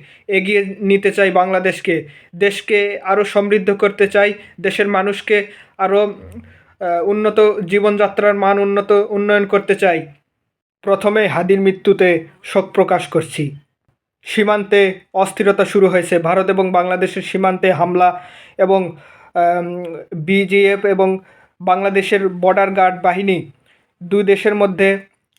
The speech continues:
সংঘর্ষ শুরু হয়েছে। এমন হলে দেশে একটি গৃহযুদ্ধ, আহ, লাগতে পারে এবং এ-, এমন যদি হয়, গৃহযুদ্ধ য-, যদি সৃষ্টি হয়,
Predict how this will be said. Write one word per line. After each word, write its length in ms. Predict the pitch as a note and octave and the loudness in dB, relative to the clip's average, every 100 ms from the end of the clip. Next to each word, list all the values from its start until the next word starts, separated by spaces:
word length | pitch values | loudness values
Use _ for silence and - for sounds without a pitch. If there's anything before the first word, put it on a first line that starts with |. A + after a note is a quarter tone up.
| _ _ | _ _
সংঘর্ষ 520 | - G#3 G3+ G3+ G3 | -2 -2 0 -2 -2
শুরু 280 | G#3+ A3 G#3 | -4 0 2
হয়েছে। 500 | G3 F#3+ F#3+ E3 - _ _ _ _ _ - | 4 2 0 -2 -4 _ _ _ _ _ -2
এমন 300 | F#3+ A3 G#3+ | 2 2 2
হলে 400 | F#3+ G#3+ G#3+ G3 | 0 2 2 2
দেশে 360 | F3 G3 G3+ | 0 0 2
একটি 200 | G3+ A3 | -2 0
গৃহযুদ্ধ, 680 | F3 G3 F#3+ G3+ F#3+ F#3 F3 | -2 0 2 2 2 0 0
আহ, 800 | G3 - - _ _ _ - F3+ | 0 0 -10 _ _ _ -4 -2
লাগতে 380 | F#3 F#3 - G3 | 0 0 -2 0
পারে 320 | G3+ G3 G#3+ A3+ _ - | 0 0 -2 -8 _ -12
এবং 300 | F#3+ G3 F#3+ F#3+ F#3+ | -4 -2 -4 -8 -2
এ-, 280 | A3 G#3 A3 - | 2 2 0 -10
এমন 400 | G#3+ G3+ A3 A3 | -8 -2 -2 -2
যদি 300 | F#3+ G3+ G3 | 0 0 0
হয়, 260 | F3 F#3 F3+ | 0 0 0
গৃহযুদ্ধ 600 | F3+ G3+ G3+ G3+ G3 G3+ | -2 -2 0 0 0 0
য-, 240 | F#3+ G3+ | -2 -2
যদি 340 | F#3+ G3 G3 F#3 | 0 2 0 -4
সৃষ্টি 460 | - G#3 F3+ A3 | -4 -6 -4 -2
হয়, 220 | F#3+ F#3 | 0 0